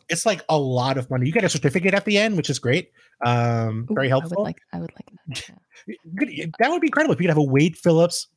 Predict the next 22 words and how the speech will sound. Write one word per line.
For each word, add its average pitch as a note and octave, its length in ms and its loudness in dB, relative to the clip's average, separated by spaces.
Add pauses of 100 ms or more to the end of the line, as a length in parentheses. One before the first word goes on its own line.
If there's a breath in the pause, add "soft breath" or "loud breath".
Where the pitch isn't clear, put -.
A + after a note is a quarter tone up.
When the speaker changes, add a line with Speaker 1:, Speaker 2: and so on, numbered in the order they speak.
Speaker 1:
uh, B2 240 4
led B2+ 220 0
certificate D3+ 460 -2
hanging C#3+ 260 0
up C#3 140 -2
in A2+ 60 -4
the A#2 60 -2
back A#2+ 200 0
of A#2 80 -4
your A#2 120 2
office C#3 460 -2 (440 soft breath)
next D3 280 0
to D3+ 60 -2
the D3 80 4
Pavement C#3 320 2
record. F3 380 -4
Speaker 2:
<laughs> - 40 -20 (2250 loud breath)
Um, A3 580 4 (880)
back G#3+ 160 0
to A3 60 -6
the G3+ 40 -6
Chargers. E3 500 -6